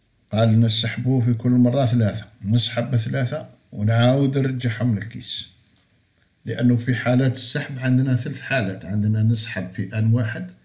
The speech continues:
نسحب ونرجع، ونسحب وما نرجعش. متفاهمين؟ صح. بالنسبة للأرقام عندنا حالتين،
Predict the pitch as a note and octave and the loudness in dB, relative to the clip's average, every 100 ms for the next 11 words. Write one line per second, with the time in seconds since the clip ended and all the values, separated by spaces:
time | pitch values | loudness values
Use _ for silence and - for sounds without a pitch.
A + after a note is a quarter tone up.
0 | _ _ _ - B2 - - G2+ G2+ G#2+ | _ _ _ -2 0 0 -2 -2 0 0
1 | B2+ B2+ D3+ - - A#2+ B2 B2 - F3+ | 0 0 -2 -4 -6 0 0 0 -4 -8
2 | E3 D#3 C#3+ B2 G#2+ G#2+ - - - _ | -6 -4 0 0 0 -4 -10 -12 -14 _
3 | _ _ _ _ _ _ _ _ _ _ | _ _ _ _ _ _ _ _ _ _
4 | - F#2 - A2+ A2+ D#3+ D#3+ - - - | -12 -8 0 2 2 0 -8 -10 -8 -6
5 | F2+ F2+ - _ _ _ _ _ _ _ | -6 -10 -16 _ _ _ _ _ _ _
6 | _ _ _ _ _ _ _ _ _ _ | _ _ _ _ _ _ _ _ _ _
7 | _ _ - A#2+ C3+ - C#3+ D3 D#3 - | _ _ 0 2 2 0 -2 0 -2 -2
8 | D3+ - D#3+ F3+ D3+ D#3 D3+ C#3 - D#3 | -4 0 0 2 0 0 -2 -2 -2 -2
9 | D3 - F3 A#2 - | -2 -2 0 0 -2